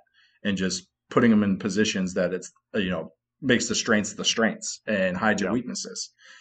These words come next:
Speaker 1: And yeah, that's what Bowles and the Bucs defense did. They, I mean,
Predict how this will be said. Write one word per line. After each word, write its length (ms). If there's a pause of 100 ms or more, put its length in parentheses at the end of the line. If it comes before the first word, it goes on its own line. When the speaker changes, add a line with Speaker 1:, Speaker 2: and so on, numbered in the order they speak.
(160)
Speaker 1:
And 300
yeah, 280
that's 200
what 100
Bowles 340
and 120
the 60
Bucs 320
defense 360
did. 220
They, 220
I 80
mean, 260